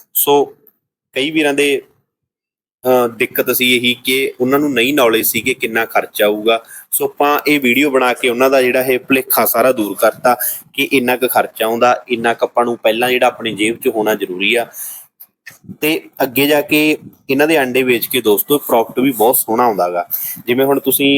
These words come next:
ਢਾਈ ਸੌ ਬੱਚਾ ਪਾਇਆ ਗਾ, ਇਹ ਚੋਂ ਜਿਹੜੇ ਮੁਰਗੇ ਨਿਕਲੇ ਨੇ ਉਹ ਤੁਸੀਂ ਦੀਵਾਲੀ ਤੇ ਸੇਲ ਕਰ ਸਕਦੇ ਹੋ। ਜਿਹੜੇ ਮੇਲ ਨੇ ਮੁਰਗੀਆਂ ਦਾ ਚਲੋ ਆਪਾਂ ਆਂਡੇ ਲਈ ਰੱਖਣੀ ਰੱਖਣੀ ਨੇ, ਪਰ ਜਿਹੜੇ ਮੁਰਗੇ ਨੇ ਉਹ ਤੁਸੀਂ ਦੀਵਾਲੀ ਤੇ ਬਹੁਤ ਵਧੀਆ ਰੇਟ ਤੇ ਸੇਲ ਕਰ ਸਕਦੇ ਹੋ।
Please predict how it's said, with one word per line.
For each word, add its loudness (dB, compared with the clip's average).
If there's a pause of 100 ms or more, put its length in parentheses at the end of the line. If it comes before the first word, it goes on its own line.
(240)
ਢਾਈ -2
ਸੌ 0
ਬੱਚਾ 0
ਪਾਇਆ 2
ਗਾ, 2
ਇਹ -2
ਚੋਂ -2
ਜਿਹੜੇ 2
ਮੁਰਗੇ -2
ਨਿਕਲੇ -2
ਨੇ -2
ਉਹ 0
ਤੁਸੀਂ -6
ਦੀਵਾਲੀ 2
ਤੇ -2
ਸੇਲ -4
ਕਰ 0
ਸਕਦੇ -4
ਹੋ। -14 (540)
ਜਿਹੜੇ 0
ਮੇਲ 0
ਨੇ 0 (400)
ਮੁਰਗੀਆਂ 0
ਦਾ 0
ਚਲੋ 0
ਆਪਾਂ 0
ਆਂਡੇ 0
ਲਈ 0
ਰੱਖਣੀ 2
ਰੱਖਣੀ 0
ਨੇ, -2 (360)
ਪਰ 2
ਜਿਹੜੇ 0
ਮੁਰਗੇ 0
ਨੇ 0 (320)
ਉਹ 2
ਤੁਸੀਂ 0
ਦੀਵਾਲੀ 2
ਤੇ 0 (140)
ਬਹੁਤ 2
ਵਧੀਆ 2
ਰੇਟ 0
ਤੇ -2
ਸੇਲ 0
ਕਰ 0
ਸਕਦੇ -2
ਹੋ। -8